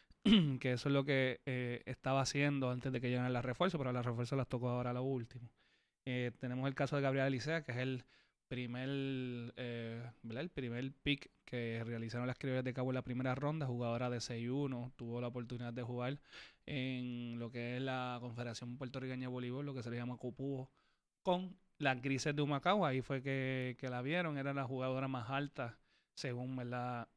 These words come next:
<clears throat> nos notificó Humberto Pagán, era la jugadora más alta en lo que respecta el, el, el, el seis uno, seis dos, era más o menos un seis dos.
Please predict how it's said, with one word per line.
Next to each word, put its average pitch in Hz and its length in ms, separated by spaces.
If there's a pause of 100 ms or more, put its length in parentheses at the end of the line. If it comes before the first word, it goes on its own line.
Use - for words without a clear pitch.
<clears throat> 240 200
nos 139 180
notificó 135 1200
Humberto 131 400
Pagán, 139 280
era 143 120
la 135 60
jugadora 135 320
más 127 200
alta 135 360
en 120 80
lo 120 100
que 117 240
respecta 127 500
el, 127 160
el, 123 220
el, 120 300 (600)
el 113 680 (280)
seis 139 220
uno, 165 120
seis 156 200
dos, 143 160 (400)
era 123 160
más 127 180
o 127 40
menos 127 140
un 127 80
seis 123 200
dos. 131 200